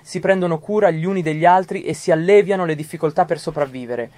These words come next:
Senza questo, come specie, non potremmo continuare. È tutta nella profondità di quella parola. Quindi questo, sai, senza entrare troppo nel dettaglio, perché so, sai,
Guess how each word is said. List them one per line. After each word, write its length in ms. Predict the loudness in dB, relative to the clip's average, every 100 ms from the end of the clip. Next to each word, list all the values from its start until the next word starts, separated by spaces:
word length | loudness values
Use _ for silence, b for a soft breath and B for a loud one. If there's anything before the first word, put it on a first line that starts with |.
| b b
Senza 360 | -2 -2 -2 2
questo, 500 | 4 4 0 -2 -2
come 240 | -4 -2
specie, 540 | -2 2 2 2 -2 -2
non 180 | -6 -6
potremmo 400 | -6 -4 -4 -4
continuare. 640 | -6 -8 -8 -6 -6 -8 -12 B B
È 180 | -6 -6 -4
tutta 360 | -6 -2 0
nella 220 | 2 2 0
profondità 540 | -4 -8 -8 -2 -2
di 80 | 0
quella 240 | -4 -6
parola. 420 | -4 -4 -4 -6 -14 _
Quindi 200 | -6 -4
questo, 240 | -8 -4
sai, 200 | -2 -2 -6 B
senza 300 | -4 -2 -4
entrare 260 | -4 -2
troppo 220 | -2 0 6
nel 120 | 6
dettaglio, 340 | 4 -4 -4
perché 200 | -8 -8
so, 200 | -4 -4
sai, 280 | -4 -6 -6